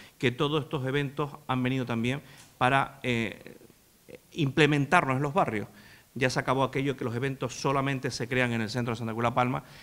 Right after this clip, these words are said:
sino que la filosofía desde cultura, desde fiesta, desde deportes, que los eventos también puedan ser disfrutados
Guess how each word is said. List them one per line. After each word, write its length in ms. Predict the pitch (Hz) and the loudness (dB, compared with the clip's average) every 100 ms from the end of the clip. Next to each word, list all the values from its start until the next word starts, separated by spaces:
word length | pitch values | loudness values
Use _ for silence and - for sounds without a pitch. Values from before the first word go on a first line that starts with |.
| - | -20
sino 260 | - 123 117 | -8 -4 -2
que 80 | 113 | -2
la 100 | 110 | -4
filosofía 560 | 120 107 110 104 139 139 | -4 -6 -8 -6 -4 -2
desde 180 | 123 | -4
cultura, 460 | 120 107 120 135 127 | -4 -4 -2 -2 -2
desde 180 | 117 104 | -4 -6
fiesta, 460 | 127 127 - 131 - - - | -2 -2 -2 -4 -4 -16 -6
desde 160 | 113 117 | -2 0
deportes, 380 | 117 131 135 | 0 -2 -2
que 100 | - | -4
los 120 | 117 113 | -4 -2
eventos 360 | 123 123 123 | -2 -4 -6
también 240 | 120 120 113 | -4 -4 -4
puedan 220 | 131 117 | -4 -4
ser 160 | 127 | -6
disfrutados 500 | 123 120 120 113 110 | -8 -8 -4 -2 -4